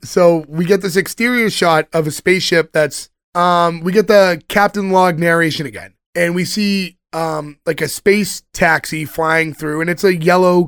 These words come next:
cab spaceship, like the check marks, flying through space. And Morris says, "After explaining to the cab driver that we weren't black,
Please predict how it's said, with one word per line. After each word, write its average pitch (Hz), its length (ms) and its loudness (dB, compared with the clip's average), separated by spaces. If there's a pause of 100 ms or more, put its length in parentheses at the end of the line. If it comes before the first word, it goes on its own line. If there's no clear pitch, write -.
cab 151 540 -2
spaceship, 151 600 -6
like 156 220 -6
the 147 60 -14
check - 280 -2
marks, - 360 -12 (320)
flying 185 280 2
through 175 140 -2
space. 135 480 -8 (320)
And 175 460 -2
Morris 190 360 0
says, 185 380 2 (180)
"After 185 280 0
explaining 233 640 -2 (100)
to - 140 -8
the 175 100 0
cab 202 240 2
driver 180 260 2
that 165 160 0
we 170 120 -2
weren't 165 320 -4
black, 170 500 0